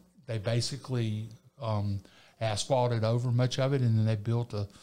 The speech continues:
you know, a major college football stadium and athletic complex right there. I mean, Louisville felt like a place that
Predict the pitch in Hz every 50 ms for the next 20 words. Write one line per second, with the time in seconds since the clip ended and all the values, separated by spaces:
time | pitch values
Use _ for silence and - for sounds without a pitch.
0 | - - _ _ _ _ _ _ - - - - _ _ _ - 113 117 117 110
1 | 107 104 104 104 104 101 98 104 113 120 123 120 135 123 - - - 123 123 127
2 | 131 127 123 120 - - 127 123 123 135 131 123 127 123 - - 120 127 131 131
3 | 127 127 127 131 135 131 - 131 143 - - - - 113 101 98 101 - 101 98
4 | 90 - - - 110 101 101 101 101 - - 104 101 - - - 113 113 113 110
5 | 104 101 - - - - - - - - - - - - _ - 285 175 147 160
6 | 190 220 240 233 165 160 202 190 151 123 - - - 127 120 120 113 117 123 -
7 | - - _ _ _ _ _ _ _ _ _ _ 117 113 110 110 113 110 - -
8 | 101 95 - - - 117 113 107 107 104 104 - - - - - - - - _
9 | _ _ _ _ _ - 117 110 107 104 98